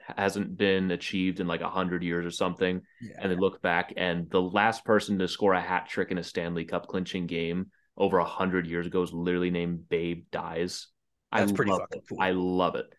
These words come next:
Speaker 1: And so, yeah, Mark Stone, the first player in over a hundred years to score a hat trick in a Stanley Cup clinching game. There's one person on the Golden Knights that I can say that I'm, like, legitimately happy for, it is Mark Stone. Like, that,
Speaker 2: Yeah.
Speaker 1: that guy is all heart.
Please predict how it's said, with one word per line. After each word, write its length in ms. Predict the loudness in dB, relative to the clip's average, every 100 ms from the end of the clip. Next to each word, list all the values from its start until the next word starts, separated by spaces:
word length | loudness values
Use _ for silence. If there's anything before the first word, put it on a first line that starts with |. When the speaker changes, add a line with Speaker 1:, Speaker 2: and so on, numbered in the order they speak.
| _ _ _ 0
Speaker 1:
And 180 | 2 4
so, 140 | 6
yeah, 120 | 6 6
Mark 280 | 6 4
Stone, 420 | 4 2 2 2 0
the 120 | -2
first 540 | 0 6 6 6 -6
player 320 | 0 2 4 2
in 60 |
over 180 | 2 2
a 80 | 2
hundred 400 | 2 4 4 2
years 260 | 0 -2 -4
to 80 |
score 220 | -4 0 0
a 40 |
hat 200 | 0 -2
trick 260 | -2 -4 -4
in 60 |
a 60 | -8
Stanley 360 | -4 -4 -4 -6
Cup 320 | -6 -6 -10 -8
clinching 460 | -4 -4 -4 -6
game. 380 | -4 -2 -2 -4 -8 -20 _ _ _
There's 180 | 10 10
one 540 | 8 0 6 6 8 4
person 320 | 4 2 2
on 120 | 0
the 60 | 0
Golden 300 | 2 2 4
Knights 240 | -2 -2 -2
that 60 |
I 60 | -2
can 140 | -2 -4
say 280 | 0 0
that 100 | 0
I'm, 240 | -2 -6 -10 _
like, 180 | -4 -4 -2
legitimately 760 | -2 -2 0 0 2 0 -4
happy 440 | -6 -6 -6 -4 -4
for, 320 | 2 4 6
it 120 | 4
is 180 | 0 -4
Mark 220 | -10 -10
Stone. 340 | -10 -10 -10 -10 -2
Like, 180 | 0 2
that, 160 | 0
Speaker 2:
Yeah. 60 | 2
Speaker 1:
that 200 | 0 2
guy 260 | 0 0
is 180 | -2 -6 _ _ 0
all 200 | 0 0
heart. 360 | -4 -6 -8